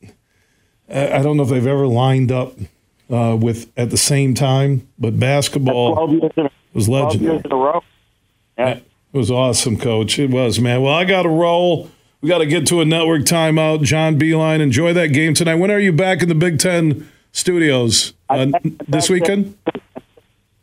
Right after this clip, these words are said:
Speaker 2: Saturday and Sunday. We'll be rocking and rolling there in the Big Ten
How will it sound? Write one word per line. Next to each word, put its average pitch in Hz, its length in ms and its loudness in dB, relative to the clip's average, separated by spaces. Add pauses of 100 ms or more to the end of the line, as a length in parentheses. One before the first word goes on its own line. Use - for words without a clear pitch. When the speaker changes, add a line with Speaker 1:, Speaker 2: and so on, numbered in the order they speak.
(160)
Speaker 2:
Saturday 165 420 2
and 151 160 0 (120)
Sunday. 165 580 0 (500)
We'll 135 140 0
be 135 120 0
rocking 143 400 0
and 143 140 0
rolling 151 380 0
there 143 200 2
in 139 80 0
the 131 60 -2
Big 147 240 -2
Ten 139 260 -2